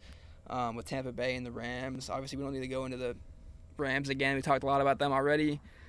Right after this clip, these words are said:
Um, great team, you know, great coach, great front office right now. Uh, the window really seems open,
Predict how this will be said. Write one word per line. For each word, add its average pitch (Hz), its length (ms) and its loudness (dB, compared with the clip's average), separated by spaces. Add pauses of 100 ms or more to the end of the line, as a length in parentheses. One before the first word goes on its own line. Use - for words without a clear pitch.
(260)
Um, 120 460 2 (220)
great 143 260 6
team, 135 500 0
you 131 80 -6
know, 120 80 0
great 127 260 4
coach, - 680 0 (180)
great 123 180 2
front 123 160 4
office 123 300 4
right 123 160 4
now. 120 360 2 (120)
Uh, - 200 0
the 127 100 0
window 139 280 4
really 131 200 2
seems 123 280 -2
open, 131 460 0